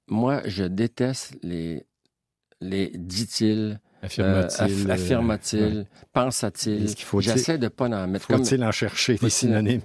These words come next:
Speaker 1: Ouais. Et c'est comme les adverbes. Si on dit, euh, « Il était absolument fâché », mais comment absolument fâché ? Il était fâché de quelle façon ? Si tu le sais pas comment il est fâché,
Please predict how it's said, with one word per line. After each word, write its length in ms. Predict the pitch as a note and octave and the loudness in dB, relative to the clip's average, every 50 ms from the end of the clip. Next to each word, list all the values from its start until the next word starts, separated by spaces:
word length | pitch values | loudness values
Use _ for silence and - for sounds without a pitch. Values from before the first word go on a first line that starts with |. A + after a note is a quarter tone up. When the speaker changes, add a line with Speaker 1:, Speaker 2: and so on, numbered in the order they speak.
| - | -2
Speaker 1:
Ouais. 340 | A2 G2+ F#2+ F#2+ F#2+ F#2 E2+ - _ - - - - - _ _ | -4 -4 -2 -4 -4 -4 -6 -10 _ -20 -20 -20 -20 -20 _ _
Et 340 | - A2 A2 A2 A2+ - - | -2 0 0 0 0 -2 -6
c'est 220 | G#2+ - - A#2 - | -10 -6 -6 -6 -2
comme 260 | - D3 D3+ D3+ B2 | -2 0 2 2 2
les 160 | A2 F#2+ G#2+ | 2 0 0
adverbes. 640 | G#2 G2 F#2+ F#2+ G2+ G#2 G#2+ A2 G#2+ G2 F#2 - F#2+ | -2 -2 -2 -2 -2 0 0 -2 -2 -4 -6 -8 -8
Si 400 | - - - - - C#3 D3+ D3 | -6 -6 -6 -4 -2 0 0 0
on 180 | A#2+ G#2+ G2+ | 0 0 -2
dit, 540 | G2+ F2+ F2+ F#2 G2 A2+ B2+ C#3 C#3 C3 A#2+ G#2 | -4 -4 -6 -8 -6 -4 -2 0 0 0 0 0
euh, « 260 | F#2 F2+ F#2 F2+ C#2+ G2 | -2 -2 -2 -4 -2 -2
Il 180 | G#2 G#2 G2 | -2 0 0
était 500 | G#2 G2+ - _ - A#2 A#2+ B2 A#2+ A2+ E2 | -2 -2 -4 _ -2 0 0 0 0 -2 -2
absolument 640 | F2+ G2 F#2 - - - B2+ A#2+ A#2 A2 A2 A2+ A#2 | -4 -6 -6 -4 -2 0 2 2 2 2 2 0 -2
fâché », 600 | A2+ - A2+ F#2+ E2 F2 - - - G2+ G#2+ G#2+ F#2+ | -2 -2 -4 -4 -2 -4 -6 -6 -6 -6 -6 -4 -6
mais 100 | F#2 G2+ | -6 -4
comment 200 | - C#3+ F3+ F#3+ | -4 -4 -2 -2
absolument 680 | F2 D2+ - - - F2+ E2 D#2+ F2+ F2 E2+ E2 E2+ | -4 -4 -6 -8 -6 -6 -6 -4 -4 -4 -4 -6 -8
fâché ? 480 | E2 - F#2 E2 D#2+ D#2 - - G#2 G#2+ | -8 -8 -8 -8 -8 -8 -8 -6 -6 -6
Il 440 | F#2 F2 E2+ E2 E2+ E2+ E2+ F2 F2 | -6 -6 -8 -6 -6 -6 -6 -6 -8
était 180 | - - F#2+ | -8 -8 -10
fâché 380 | - - G2+ F2+ F2 - - A#2 | -6 -6 -6 -4 -4 -4 -4 -4
de 100 | F#2 F2 | -6 -6
quelle 220 | - - F2+ E2 | -6 -6 -8 -8
façon ? 300 | - - F#2 - - G#2 F2 | -6 -8 -8 -6 -6 -6 -4
Si 220 | - - - D3 | -4 -4 -4 -4
tu 180 | C#3 - - G2 | -6 -6 -8 -8
le 60 | F2+ | -6
sais 220 | - - - G2 F2 | -6 -4 -4 -4 -6
pas 180 | - - D#3 | -4 -6 -6
comment 260 | - - G2+ F#2+ G2+ | -2 -2 0 0 2
il 240 | G#2+ G#2 F#2+ F2+ F2+ | 2 0 0 0 -2
est 40 | F#2 | -2
fâché, 480 | - - E2+ D#2+ E2 - - D3 E3+ | -4 -6 -8 -8 -8 -6 -6 -6 -6